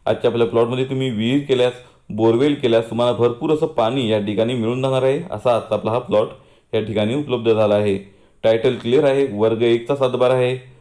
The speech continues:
म्हणजेच खरेदी करण्यासाठी कुठल्याही प्रकारची कोणतीही अडचण या ठिकाणी येणार नाही असा प्लॉट आहे. तसेच मित्रांनो,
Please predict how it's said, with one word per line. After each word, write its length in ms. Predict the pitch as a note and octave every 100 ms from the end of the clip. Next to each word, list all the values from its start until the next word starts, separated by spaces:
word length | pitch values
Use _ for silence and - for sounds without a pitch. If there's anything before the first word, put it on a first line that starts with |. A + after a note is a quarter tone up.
| _ -
म्हणजेच 440 | A#2 B2+ C3 B2+ - - - _
खरेदी 360 | - B2 C#3+ C#3+
करण्यासाठी 480 | C3 B2 A#2+ A2 A2+ - _ _
कुठल्याही 340 | A#2+ B2+ C#3+ D3
प्रकारची 400 | C3 B2 A2+ A2+
कोणतीही 480 | A2+ A2+ G#2 D3+
अडचण 340 | A2 G#2+ D3+ C3
या 100 | A2
ठिकाणी 340 | G2+ A2+ G#2+
येणार 240 | G#2+ A#2+ B2+
नाही 200 | B2+ B2
असा 240 | F#2+ G#2+ G#2
प्लॉट 300 | G#2+ A2+ B2+
आहे. 220 | B2+ B2 - - -
तसेच 180 | - A#2+
मित्रांनो, 440 | A2 B2+ C3